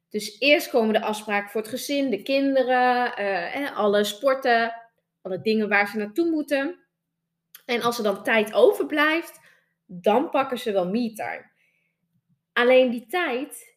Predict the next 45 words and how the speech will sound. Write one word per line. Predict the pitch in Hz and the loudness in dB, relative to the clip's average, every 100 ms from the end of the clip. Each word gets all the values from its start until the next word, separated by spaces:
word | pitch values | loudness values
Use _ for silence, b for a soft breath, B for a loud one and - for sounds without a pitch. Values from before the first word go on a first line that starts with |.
| _ | _
die | 233 226 | -12 -6
blijft | 240 294 302 - | -4 -4 -8 -8
niet | 226 214 | -8 -6
over, | - 262 294 - 190 170 | -2 -2 -2 -6 -4 -4
waardoor | 214 202 240 277 | -6 -4 -2 -2
je | - | -2
altijd | 220 277 277 240 | -4 -6 -8 -10
in | 226 | -6
die | 208 196 175 | -6 -8 -8
rush | 269 294 - - | -6 -6 -8 -8
zit, | 208 202 214 - | -6 -6 -10 -12
dat | 226 - | -12 -12
je | |
alleen | - 226 | -12 -8
maar | 233 175 | -8 -10
dingen | - 240 247 | -8 -6 -6
aan | 208 196 | -8 -8
het | 175 175 | -10 -8
doen | 240 269 | -6 -6
bent. | 208 - - - _ _ _ _ _ _ - | -8 -12 -18 -20 _ _ _ _ _ _ -12
En | 214 214 214 - _ _ | -8 -6 -8 -10 _ _
daardoor | 202 185 233 294 254 202 202 | -12 -4 -2 -2 -2 -2 -2
heb | 226 240 | -4 -10
je | 262 | -6
dus | 226 226 - | -6 -6 -2
ook | 202 208 208 - | -2 -2 -6 -12
te | 277 | -8
weinig | 269 311 311 220 220 | -6 -4 -4 -6 -6
me-time, | 262 339 277 220 170 170 170 | -4 -4 -4 -6 -6 -8 -8
omdat | 226 233 233 | -6 -4 -4
je | 247 | -6
maar | 226 214 208 202 - | -4 -4 -6 -10 -2
denkt | 247 240 202 247 - 220 | 0 0 -2 -8 -12 -8
dat | 214 208 | -8 -8
er | - 208 | -6 -6
vanzelf | 208 214 185 220 214 220 | -8 -12 -8 -6 -6 -8
tijd | - 220 208 - | -6 -6 -6 -2
overblijft | 214 247 214 180 170 185 - | -2 -2 -6 -4 -4 -4 -8
en | |
dat | 190 202 | -10 -10
er | |
dan | 196 196 | -8 -8
vanzelf | 214 202 214 214 | -10 -8 -6 -6
me-time | 208 233 202 160 | -6 -6 -6 -6
ontstaat. | 170 190 - 180 175 - - | -8 -12 -10 -10 -10 -14 -20